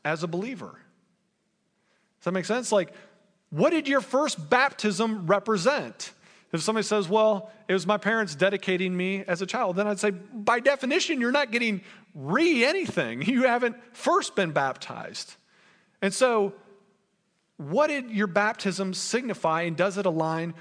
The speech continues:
with what Scripture says baptism? Now, I think there's some dis-, like, conversations worth happening, and they get a little murky, and I would say, would love to meet with you, uh, part of our leadership,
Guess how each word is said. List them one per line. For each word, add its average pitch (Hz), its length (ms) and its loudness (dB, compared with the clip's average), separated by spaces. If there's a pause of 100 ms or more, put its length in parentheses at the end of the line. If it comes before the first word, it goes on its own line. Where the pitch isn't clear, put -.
(120)
with 147 180 -4
what 165 240 -2
Scripture - 400 -4
says 139 280 -2
baptism? 117 640 -8 (540)
Now, 202 240 2
I 196 80 2
think 294 260 -2
there's 214 180 2
some 226 320 0
dis-, 165 300 -4 (360)
like, 175 320 0 (560)
conversations 202 800 0
worth 170 220 -2
happening, 151 580 -4 (260)
and 180 160 0
they 190 80 2
get 208 220 0
a - 20 2
little 202 220 0
murky, 185 460 -2
and 165 100 0
I 185 80 0
would 175 100 -6
say, 165 240 0 (340)
would 117 100 -12
love 180 480 0
to - 80 -6
meet 214 220 -2
with 190 140 -4
you, 208 260 0
uh, 170 500 -4
part - 220 -2
of 190 80 -2
our 156 100 0
leadership, 214 800 -2